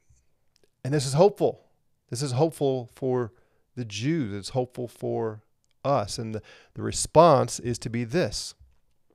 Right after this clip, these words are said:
"Drip down, O heavens, from above, and let the clouds pour down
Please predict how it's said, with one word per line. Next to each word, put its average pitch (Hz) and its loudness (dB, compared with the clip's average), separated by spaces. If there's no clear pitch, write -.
"Drip 123 2
down, 165 4
O 170 6
heavens, 151 0
from 123 -4
above, 127 0
and 117 -4
let 131 4
the 143 -4
clouds 147 2
pour 151 0
down 147 0